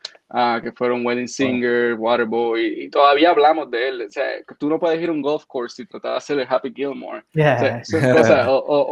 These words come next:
Speaker 1: o, o, o coger una botella de agua y decir, "This is high quality H two O". So,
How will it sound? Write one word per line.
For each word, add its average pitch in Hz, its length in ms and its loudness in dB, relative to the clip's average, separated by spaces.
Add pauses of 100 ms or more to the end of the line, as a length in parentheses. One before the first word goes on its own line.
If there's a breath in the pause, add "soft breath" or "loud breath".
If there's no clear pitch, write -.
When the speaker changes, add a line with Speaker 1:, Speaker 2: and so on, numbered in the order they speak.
(120)
Speaker 1:
o, 139 100 -2
o, 143 200 2 (180)
o 143 80 -2
coger 143 220 0
una 160 120 4
botella 160 400 2
de 147 80 0
agua 151 200 -2
y - 20 -2
decir, 127 360 -10
"This 127 200 -14
is 139 200 -14 (100)
high 139 220 -8
quality 127 460 -6
H 131 220 -10
two 131 160 -8
O". 123 320 -6 (320 soft breath)
So, 160 280 2